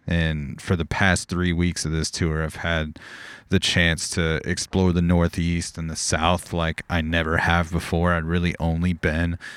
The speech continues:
to Florida. I've been there several times because my mom lives there. And that's kind of, like, its own thing.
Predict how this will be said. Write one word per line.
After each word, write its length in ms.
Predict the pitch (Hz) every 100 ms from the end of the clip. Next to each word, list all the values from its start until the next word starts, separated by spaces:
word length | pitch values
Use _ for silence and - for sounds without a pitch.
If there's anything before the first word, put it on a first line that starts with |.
| - - -
to 540 | - 92 80 80 80
Florida. 640 | - - 92 90 98 127 104
I've 120 | 90
been 180 | 85 82
there 180 | 82 90
several 340 | 101 95 101
times 400 | - 113 117 107
because 360 | 95 - 87 82
my 120 | 82
mom 320 | 82 85 98
lives 240 | 104 104
there. 280 | 120 123 127 - - - - -
And 460 | - 87 87 85 82
that's 220 | 87 -
kind 260 | - 87 90
of, 180 | 101 98
like, 340 | 87 82 - _
its 240 | 90 87 - -
own 520 | 90 92 92 90 87
thing. 560 | - - 110 104 78